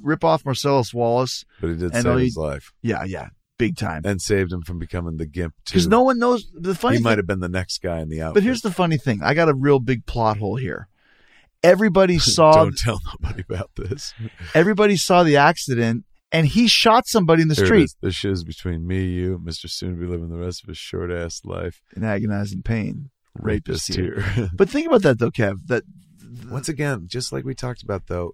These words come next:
Speaker 2: in, at the end of Once Upon a Time in Hollywood, y-, you, you, he fucking brutalizes those three kids. But
Speaker 1: Yeah.
Speaker 2: those are the three kids that brutalized Sharon
Speaker 1: Sharon
Speaker 2: Tate,
Speaker 1: Tate, so
Speaker 2: so
Speaker 1: it
Speaker 2: we
Speaker 1: works.
Speaker 2: forgive it.
Speaker 1: Yeah. So
Speaker 2: This is fucking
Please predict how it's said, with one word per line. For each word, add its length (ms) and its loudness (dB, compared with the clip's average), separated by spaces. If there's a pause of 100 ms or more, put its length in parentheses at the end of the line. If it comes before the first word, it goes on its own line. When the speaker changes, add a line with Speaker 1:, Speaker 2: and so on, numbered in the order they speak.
Speaker 2:
in, 240 -10 (240)
at 80 -14
the 160 -6
end 240 -6
of 280 -8 (720)
Once 220 -8
Upon 220 -8
a 40 -8
Time 480 -8
in 120 -12
Hollywood, 520 -12 (1200)
y-, 160 -18
you, 260 -6
you, 300 -8
he 240 -8 (220)
fucking 440 -4
brutalizes 720 -2
those 220 -6
three 200 -8
kids. 540 -12 (160)
But 120 -6
Speaker 1:
Yeah. 40 -10
Speaker 2:
those 240 0
are 60 0
the 80 -4
three 240 -6
kids 300 -4
that 180 -6
brutalized 460 -6
Sharon 260 -10
Speaker 1:
Sharon 140 -4
Speaker 2:
Tate, 180 0
Speaker 1:
Tate, 120 -8
so 120 -6
Speaker 2:
so 60 -2
Speaker 1:
it 60 -2
Speaker 2:
we 100 0
Speaker 1:
works. 100 -6
Speaker 2:
forgive 340 -6
it. 100 -8
Speaker 1:
Yeah. 180 -6 (600)
So 140 2
Speaker 2:
This 260 4
is 260 -2 (120)
fucking 480 0